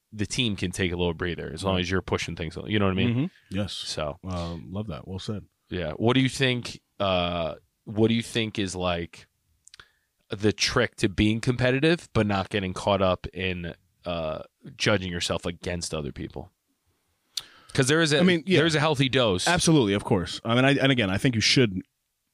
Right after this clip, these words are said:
Speaker 2: visualize the competition, but you can't get too focused on it. Um, a big thing, and I'm trying to, I'm trying to think on a, a scale of what you're doing now, building a brand new business versus,
Speaker 1: Well,
Speaker 2: you
Speaker 1: it's
Speaker 2: know
Speaker 1: hard because I've done it for so long.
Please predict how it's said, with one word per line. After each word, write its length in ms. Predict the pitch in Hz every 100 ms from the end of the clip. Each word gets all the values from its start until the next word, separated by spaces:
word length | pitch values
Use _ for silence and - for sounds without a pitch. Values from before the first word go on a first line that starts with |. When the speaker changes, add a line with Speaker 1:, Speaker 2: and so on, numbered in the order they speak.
| _ _ _ -
Speaker 2:
visualize 560 | 160 202 131 95 90 -
the 100 | 95 175 -
competition, 480 | 143 101 - 92 90
but 120 | 92
you 60 | -
can't 220 | 135 110
get 120 | 107
too 140 | -
focused 420 | 98 113 101 87 82
on 160 | 80
it. 80 | 80
Um, 200 | 104 104
a 40 | 95
big 200 | 123 160
thing, 160 | 165
and 60 | 143
I'm 80 | 151
trying 180 | 175 147
to, 160 | 117
I'm 100 | 113
trying 180 | 123 139
to 60 | 120
think 240 | 127 113
on 140 | 113
a, 160 | 107 98
a 80 | 90
scale 400 | - - 113 107
of 200 | 101 87
what 220 | 107 104
you're 100 | 110
doing 320 | 107 117 107
now, 260 | 104 110 123
building 460 | 123 - 117 113 110
a 60 |
brand 320 | 98 110 117
new 120 | 117 110
business 520 | 110 101 110 135 - - - -
versus, 560 | 98 117 110 110 104 95
Speaker 1:
Well, 80 | 151
Speaker 2:
you 20 |
Speaker 1:
it's 80 | 107
Speaker 2:
know 60 | 98
Speaker 1:
hard 320 | 165 95 87 - -
because 440 | 123 - 123 107 -
I've 520 | 117 135 147 127 - - - 113
done 200 | - 131
it 100 | 131
for 140 | - 95
so 180 | - 85
long. 260 | 73 -